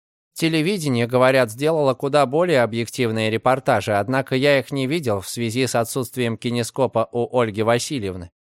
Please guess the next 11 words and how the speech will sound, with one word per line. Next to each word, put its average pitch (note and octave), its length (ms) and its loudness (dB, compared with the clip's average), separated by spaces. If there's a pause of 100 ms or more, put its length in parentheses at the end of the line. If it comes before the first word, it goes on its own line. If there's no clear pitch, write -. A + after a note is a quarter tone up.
(260)
а D3 160 0
также C3+ 440 2
со C#3 180 2
всей E3+ 300 0
этой C#3 400 0
кутерьмой C#3 640 0
с - 100 -8
вторжением B2 800 0
с - 80 -10
плана A#2+ 360 2
Земли. C3 440 -2